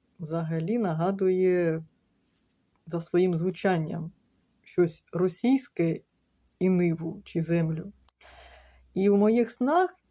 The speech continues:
так я вже якби давно відчуваю, от коли мені сниться мій старший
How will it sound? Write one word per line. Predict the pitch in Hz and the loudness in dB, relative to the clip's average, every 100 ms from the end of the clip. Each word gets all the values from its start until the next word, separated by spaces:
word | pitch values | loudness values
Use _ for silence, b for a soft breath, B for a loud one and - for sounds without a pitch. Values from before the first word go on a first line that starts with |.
| _ | _
так | 202 202 175 | -2 0 0
я | 170 | -2
вже | 160 190 | 0 0
якби | 175 170 160 165 170 160 160 - _ _ _ _ _ _ _ _ _ _ _ _ _ - | 2 0 -2 -2 0 0 -4 -14 _ _ _ _ _ _ _ _ _ _ _ _ _ -4
давно | 175 185 190 175 | 0 2 2 0
відчуваю, | 160 - 190 208 294 339 208 156 | -4 -4 -2 2 2 2 2 0
от | 160 - - | -4 -10 -4
коли | 180 190 196 | 2 2 2
мені | 185 180 170 | 0 -2 -4
сниться | - 185 165 - 170 | -2 -2 -4 -4 -2
мій | 165 170 175 160 | 0 0 0 -4
старший | - - 165 - - - 160 170 | -6 -4 -4 -6 -14 -8 -8 -8